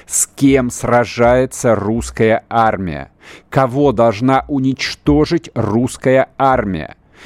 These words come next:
что из себя представляет украинское государство, что из себя представляет украинская идеология, политическая идеология, что из себя представляет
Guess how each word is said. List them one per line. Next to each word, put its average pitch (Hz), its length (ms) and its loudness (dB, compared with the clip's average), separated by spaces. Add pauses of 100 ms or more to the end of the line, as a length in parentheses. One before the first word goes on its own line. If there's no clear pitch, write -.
(160)
что 160 500 0
из 147 180 -2
себя 143 360 2
представляет 139 960 0
украинское 135 760 0
государство, 117 1000 -2 (240)
что - 500 0
из 156 260 -4
себя 131 400 0
представляет 139 840 0
украинская 139 720 0
идеология, 120 1000 0
политическая 104 840 -2
идеология, 95 440 0
что 131 420 0
из 104 140 -2
себя 104 380 -2
представляет 104 800 -2